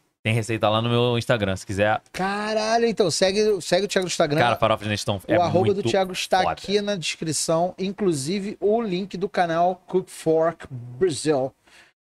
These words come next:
Speaker 2: que é o canal, cara, esse bolo com o meu inglês, né, cara?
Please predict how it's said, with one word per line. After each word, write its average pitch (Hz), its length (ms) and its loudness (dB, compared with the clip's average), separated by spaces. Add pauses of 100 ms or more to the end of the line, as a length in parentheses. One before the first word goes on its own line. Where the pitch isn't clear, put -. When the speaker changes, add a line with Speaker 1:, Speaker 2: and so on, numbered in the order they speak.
(100)
Speaker 2:
que 151 100 2
é 143 60 4
o 151 100 2
canal, 151 580 2 (200)
cara, 139 180 2
esse 147 160 -4
bolo 151 300 0
com 151 80 -8
o - 20 -4
meu 147 180 0
inglês, 139 300 -2
né, 147 160 -6
cara? 127 260 -4